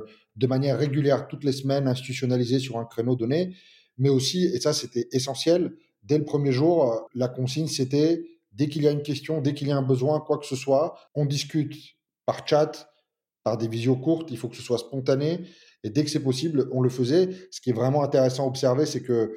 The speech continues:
euh, au début, on le faisait ma-, vraiment de manière très régulière, à plusieurs reprises, euh, dans la même journée. Et au fur et à mesure que Nassim, euh, a été intégré, qu'il s'est senti à l'aise, bah, aujourd'hui, nos interactions sont vraiment, euh, très similaires avec celles, euh,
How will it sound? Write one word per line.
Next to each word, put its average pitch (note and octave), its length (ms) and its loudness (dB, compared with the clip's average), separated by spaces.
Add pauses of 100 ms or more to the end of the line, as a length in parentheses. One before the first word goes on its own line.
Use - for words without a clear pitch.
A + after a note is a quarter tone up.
(380)
euh, A2 180 2
au B2 80 2
début, B2+ 240 2
on C#3+ 140 2
le A#2+ 60 2
faisait B2+ 300 0
ma-, B2 160 -2 (140)
vraiment B2+ 220 2
de C3 60 0
manière A#2+ 260 0
très - 140 -4
régulière, B2+ 420 2
à C3 100 2
plusieurs A#2 280 0
reprises, B2 440 -2
euh, A2 320 4 (240)
dans B2 140 2
la B2 80 0
même B2+ 180 2
journée. D3+ 460 2 (400)
Et B2+ 180 4
au B2+ 80 0
fur C3+ 200 0
et C#3 40 8
à C#3 60 4
mesure C3+ 320 2
que B2 300 2
Nassim, B2+ 440 -2
euh, A#2+ 240 4 (240)
a A#2+ 100 2
été B2+ 140 0
intégré, C3 460 2
qu'il D#3 160 -10
s'est A#2 40 -12
senti A#2+ 320 -6
à A#2+ 60 4
l'aise, C#3+ 320 2 (240)
bah, A2 80 -2
aujourd'hui, A#2 300 0
nos B2+ 120 2
interactions A#2 480 0
sont B2+ 180 -6
vraiment, A#2 600 2
euh, G2+ 40 -4 (340)
très C3+ 160 -2
similaires C3 360 2
avec A#2+ 220 0
celles, C3+ 320 2
euh, A2+ 300 4